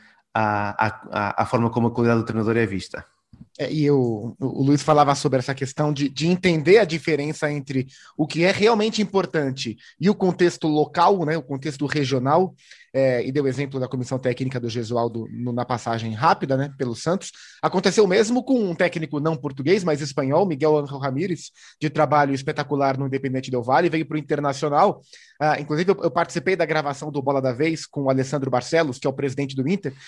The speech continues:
Speaker 2: Perguntamos a ele por que é que não deu certo, e ele falou que, claro que o clube tem a sua responsabilidade, mas da parte da comissão técnica,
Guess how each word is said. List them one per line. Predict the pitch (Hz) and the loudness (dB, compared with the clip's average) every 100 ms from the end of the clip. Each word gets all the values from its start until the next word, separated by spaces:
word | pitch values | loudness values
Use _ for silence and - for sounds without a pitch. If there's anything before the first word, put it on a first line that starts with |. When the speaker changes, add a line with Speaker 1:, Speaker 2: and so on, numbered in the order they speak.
| - _ | -20 _
Speaker 2:
Perguntamos | 175 185 185 247 190 | 2 4 4 4 4
a | |
ele | 160 151 | 2 2
por | 139 147 | -4 -6
que | 156 | -6
é | |
que | 156 | -4
não | 147 | -2
deu | 135 131 | -2 -2
certo, | 139 131 120 135 | -2 -2 -2 -2
e | 147 | -2
ele | 165 | 0
falou | 196 220 | 2 2
que, | 214 170 - - - _ | 2 -2 -4 -14 -20 _
claro | 175 190 220 | 2 4 4
que | 214 | -2
o | |
clube | - 208 180 | -2 -2 -2
tem | 180 165 | -2 -4
a | |
sua | 147 156 147 | -4 -2 -2
responsabilidade, | 147 - 135 135 131 139 135 139 165 233 262 - - | -2 -6 -8 -6 -4 -2 2 2 2 -2 -8 -18 -6
mas | 151 156 135 | 0 0 2
da | 185 | 2
parte | - 190 185 - | 4 2 0 -2
da | 190 | 0
comissão | - 196 175 170 | 0 -2 -2 -4
técnica, | - 175 220 202 - 127 | 0 0 2 -4 -6 -8